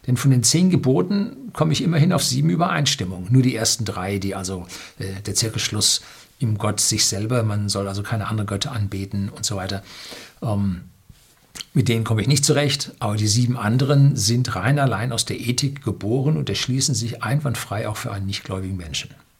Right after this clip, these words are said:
ne? So, und aus diesen zehn Geboten haben sich halt über die vielen Jahrtausende als evolutionärer Faktor, worauf unsere Gesellschaft gewachsen ist,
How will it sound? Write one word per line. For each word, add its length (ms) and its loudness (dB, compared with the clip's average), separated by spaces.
ne? 160 -4
So, 300 0
und 240 2
aus 180 0
diesen 240 2
zehn 220 2
Geboten 760 0
haben 140 2
sich 140 0
halt 120 -2
über 140 2
die 120 0
vielen 360 2
Jahrtausende 800 2
als 260 -4
evolutionärer 800 0
Faktor, 640 -4
worauf 340 -4
unsere 220 -4
Gesellschaft 460 -4
gewachsen 480 -6
ist, 340 -2